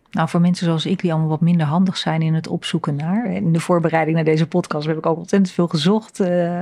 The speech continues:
naar vragen en informatie over jullie. Zou het gewoon heel handig zijn als er één kanaal is waar je echt alle mogelijke informatie kan vinden over jullie weg naar dit wereldkampioenschap.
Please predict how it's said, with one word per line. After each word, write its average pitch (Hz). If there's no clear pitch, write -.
naar 175
vragen 170
en 170
informatie 175
over 175
jullie. 165
Zou 180
het -
gewoon 160
heel 180
handig 175
zijn 165
als 156
er 151
één 214
kanaal 175
is 175
waar 170
je 160
echt -
alle 196
mogelijke 170
informatie 160
kan 165
vinden 160
over 156
jullie 185
weg 160
naar 165
dit 151
wereldkampioenschap. 165